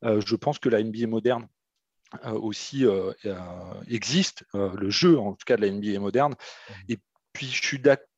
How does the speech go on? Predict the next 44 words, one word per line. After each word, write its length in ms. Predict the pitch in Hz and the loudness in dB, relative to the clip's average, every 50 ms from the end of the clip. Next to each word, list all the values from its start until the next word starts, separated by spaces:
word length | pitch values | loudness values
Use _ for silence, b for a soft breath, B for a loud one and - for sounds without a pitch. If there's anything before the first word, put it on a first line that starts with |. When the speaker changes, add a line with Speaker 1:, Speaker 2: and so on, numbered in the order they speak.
| _ _ - | _ _ 0
Speaker 1:
il 40 | 147 | 0
y 40 | |
a 60 | 147 147 | 2 2
un 80 | 151 | 2
truc 220 | - - 190 175 - | 0 0 -2 -2 -2
qui, 160 | - - 143 | -4 -6 -2
moi, 220 | 135 135 139 139 | 0 2 2 0
qui 220 | 131 - - 131 123 | 0 -4 -8 -6 -4
me 180 | 120 123 117 | -4 -4 -6
plaît 260 | - - 151 165 160 | -4 0 2 4 4
avec 220 | 151 117 117 110 110 | 4 4 2 0 4
Dirk, 260 | 139 147 139 - - | 4 4 4 4 -2
c'est 140 | - 113 104 | -10 -10 -10
ce 80 | - | -8
que, 80 | - 123 | -4 -2
euh, 220 | 113 110 107 101 98 B B B B B B B B | 0 2 2 0 -2 B B B B B B B B
bah, 140 | - 107 110 | -4 -4 -4
c'est 160 | - - 120 | -4 -6 -8
ce 80 | - - | -6 -4
côté 240 | - 110 - 123 - | -6 -6 -4 -6 -8
franchise 320 | - 113 110 - 117 107 | -8 -8 -6 -6 -6 -4
player. 240 | - 117 117 113 110 104 | 0 2 4 4 4 4
Il 100 | 104 101 | 2 0
a 60 | 104 | -2
jamais 220 | 101 113 110 117 113 | -2 -2 -2 -4 -4
bougé 260 | 104 104 101 117 107 | -4 -4 -6 -4 -2
de 40 | 101 | -2
Dallas. 380 | 107 98 101 113 - - - _ _ _ - | -2 0 0 -2 -4 -6 -12 _ _ _ -8
<clears throat> 440 | 135 170 131 - - - - _ - | -6 -6 -8 -8 -14 -20 -14 _ -6
Et 80 | 117 | -6
c'est 180 | 107 - - 147 | -2 2 4 6
le 100 | 143 135 | 6 4
premier 380 | - - - 175 170 165 170 | 4 2 0 0 2 4 4
Européen 680 | 175 147 147 143 135 131 135 131 - 135 131 139 156 185 - _ _ _ _ _ _ _ _ _ _ _ _ - - | 4 6 6 6 6 6 6 4 4 4 4 4 2 0 -4 _ _ _ _ _ _ _ _ _ _ _ _ -20 -18
qui, 200 | - - - 156 | -12 -6 0 0
en 140 | 143 139 139 | 2 2 2
gros, 200 | 131 135 160 175 | 4 4 4 4
est 60 | 156 | 4
devenu 340 | 120 135 135 127 143 151 147 | 2 0 -2 -2 -4 -8 -8
durablement 640 | 131 139 160 156 147 147 135 139 147 139 143 156 165 | -4 -2 0 2 0 0 0 0 -2 0 0 0 0
le 100 | 139 113 | 0 -2
visage 380 | - - 139 131 151 151 131 | -4 -4 0 2 2 2 0
d'une 120 | 120 123 113 | -2 -8 -14
franchise. 460 | - - 110 95 - - 127 110 | -12 -10 -10 -10 -8 -10 -10 -12